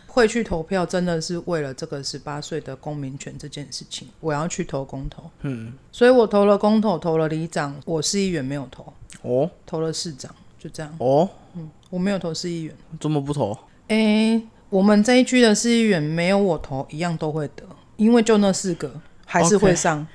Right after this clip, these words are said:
Speaker 2: 好的。
Speaker 1: 嗯。
Speaker 2: 好的。
Speaker 1: 有我投没有投，都是会上。
Speaker 2: 一样。
Speaker 1: 对，就这四个都会上。
Speaker 2: 可-，诶，可是很神奇哦，以你现在这个角度想，我有投没投，反正这个人都会上，那我干脆不要投好了。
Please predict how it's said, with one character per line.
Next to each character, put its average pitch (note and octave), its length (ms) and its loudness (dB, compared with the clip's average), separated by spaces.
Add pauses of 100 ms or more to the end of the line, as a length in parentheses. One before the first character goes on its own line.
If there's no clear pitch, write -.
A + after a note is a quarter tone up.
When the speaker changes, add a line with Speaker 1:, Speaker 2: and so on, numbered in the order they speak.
(140)
Speaker 2:
好 D3 200 2
的。 F#3 460 4
Speaker 1:
嗯。 F3 260 -4
Speaker 2:
好 E3 160 2
的。 E3 460 4
Speaker 1:
有 G#3 120 4
我 A3+ 160 6
投 E3 220 0
没 E3+ 140 0
有 F3+ 140 -2
投， D3+ 280 -8 (100)
都 E3+ 220 0
是 B2+ 160 2
会 F3 140 0
上。 D3 240 -8
Speaker 2:
一 - 20 -12
样。 D3 100 -16
Speaker 1:
对， D#3 180 -8
就 F#3 140 -6
这 F#3 140 -6
四 G3+ 160 0
个 D#3+ 140 -8
都 D#3+ 180 -4
会 D3 140 -4
上。 C3 200 -12
Speaker 2:
可-， B2+ 100 -14
诶， C3+ 60 -8
可 C3+ 220 -10
是 E3+ 80 0
很 C3 160 2
神 B2 180 -2
奇 B2 220 -4
哦， G#2+ 160 0 (240)
以 B2+ 140 -8
你 A#2 140 -6
现 A#2 120 -6
在 A#2+ 80 -2
这 A#2+ 80 -4
个 A#2 80 -4
角 G#2+ 180 -8
度 A2+ 160 -10
想， - 220 -12 (160)
我 C#3 160 0
有 C#3+ 140 4
投 A2+ 180 -4
没 A2+ 160 -4
投， G#2+ 200 -4
反 G#2+ 160 -6
正 B2 80 -4
这 C#3+ 100 0
个 B2+ 80 0
人 A2+ 100 -4
都 A2+ 100 -2
会 A2+ 100 0
上， G#2+ 280 -6
那 C#3 80 -4
我 B2 100 0
干 A#2 160 -2
脆 C3 140 0
不 A#2+ 100 -6
要 A2+ 120 2
投 F#2 200 -6
好 - 160 -8
了。 - 160 -14